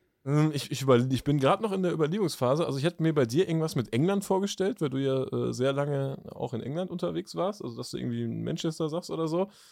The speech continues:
Ähm, ich finde aber, eine Stadt ist immer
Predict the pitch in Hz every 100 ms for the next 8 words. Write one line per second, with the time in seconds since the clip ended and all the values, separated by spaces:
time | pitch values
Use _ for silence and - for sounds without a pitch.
0 | _ _ _ - 139 147 143 143 _ _
1 | _ _ _ - 156 - - - 185 247
2 | 240 214 220 277 - _ _ - 139 180
3 | 196 202 214 _ _ _ _ _ _ -
4 | 131 143 - 180 208 170 - 165 190 190
5 | 190 185